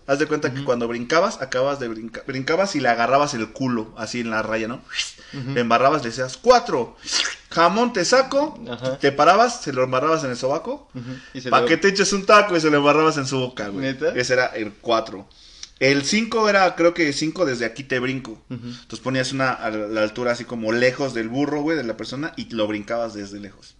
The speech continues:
Speaker 2: Ok.
Speaker 1: Cinco desde aquí te brinco.
Speaker 2: ¿Y en qué momento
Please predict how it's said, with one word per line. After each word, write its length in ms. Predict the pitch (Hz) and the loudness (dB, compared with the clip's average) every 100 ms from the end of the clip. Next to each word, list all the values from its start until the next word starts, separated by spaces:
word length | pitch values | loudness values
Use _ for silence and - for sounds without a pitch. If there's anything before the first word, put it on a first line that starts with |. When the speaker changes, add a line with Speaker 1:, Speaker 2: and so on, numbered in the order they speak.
| _ _ _ 123 | _ _ _ -14
Speaker 2:
Ok. 320 | 117 120 123 | -10 -8 -6
Speaker 1:
Cinco 280 | 123 127 131 | -6 -2 -2
desde 120 | 113 | -2
aquí 140 | 110 | -4
te 100 | 113 | -6
brinco. 300 | 127 170 196 | 0 0 0
Speaker 2:
¿Y 40 | 143 | 0
en 60 | |
qué 80 | 170 | 2
momento 1120 | 185 185 180 190 185 147 127 120 117 110 107 | 0 0 -2 0 2 2 2 0 -2 -6 -12